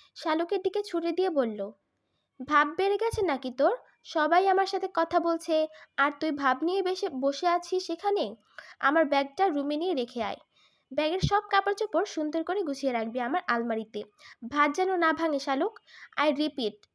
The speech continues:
ভাত যেন না ভাঙে, তাহলে তোকে দিয়ে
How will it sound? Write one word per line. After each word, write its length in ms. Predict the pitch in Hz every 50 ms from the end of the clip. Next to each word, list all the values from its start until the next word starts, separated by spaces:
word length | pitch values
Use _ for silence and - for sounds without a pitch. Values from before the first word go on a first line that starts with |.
| - 247
ভাত 240 | 254 254 254 254 247 240
যেন 180 | - 302 311 359 494 571 381
না 220 | 285 262 254 240
ভাঙে, 380 | 240 240 226 208 202 196 196 220 _ _ _ _ -
তাহলে 300 | 294 311 339 349 370 392
তোকে 260 | 403 415 403 415 403
দিয়ে 300 | 403 415 381 320 392